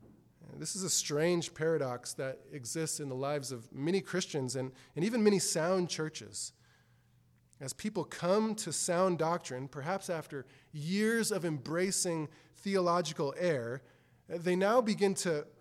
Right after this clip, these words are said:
wield the truth in harsh or critical ways. Uh, they begin to wield the truth, honestly, like a two-by-four. They arrogantly beat people over the head with it. In sort of an abrasive manner, they're quick to really drop the hammer at even the slightest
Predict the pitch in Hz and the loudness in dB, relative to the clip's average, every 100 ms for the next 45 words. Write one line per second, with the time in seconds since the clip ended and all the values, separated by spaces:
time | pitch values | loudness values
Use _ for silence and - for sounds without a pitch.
0 | - - 156 156 220 254 240 170 - - | -20 -12 -6 0 2 4 4 2 0 -2
1 | 226 220 196 185 165 135 - 220 208 175 | 0 0 0 0 -2 -4 -2 2 4 2
2 | - 160 143 - 220 214 190 165 160 180 | -2 -6 -6 0 4 4 2 -2 4 4
3 | 156 101 98 - - - _ _ _ - | 4 2 -6 -6 -8 -14 _ _ _ -8
4 | 147 170 170 202 208 139 180 226 165 - | -2 0 0 2 4 4 4 4 4 2
5 | 220 - - 147 - 175 233 190 160 147 | 0 -2 -8 -14 -4 2 2 2 0 -2
6 | 139 - 254 254 139 110 123 104 104 - | -2 -2 0 2 2 0 -8 -10 -12 -20
7 | - - 170 - 214 226 208 208 190 165 | -18 -10 -10 2 8 8 8 4 4 0
8 | 123 202 202 208 208 190 185 190 185 156 | 0 -2 -2 -2 0 0 2 2 2 0
9 | 143 226 202 - 104 - _ _ _ _ | 2 2 2 -2 -6 -16 _ _ _ _
10 | _ _ 147 170 185 156 139 123 135 175 | _ _ -10 -4 -2 0 -2 -2 0 2
11 | 196 175 143 160 175 151 135 135 143 - | 2 0 0 2 4 2 0 -4 -6 -6
12 | - 190 - 143 170 139 110 160 165 196 | -6 -6 -6 -8 -6 -8 -6 -2 -2 -2
13 | 160 143 135 175 196 175 147 143 202 185 | 0 0 2 4 4 6 4 2 0 0
14 | 147 127 - 175 196 180 147 - | -2 -4 -6 -2 0 0 -4 -10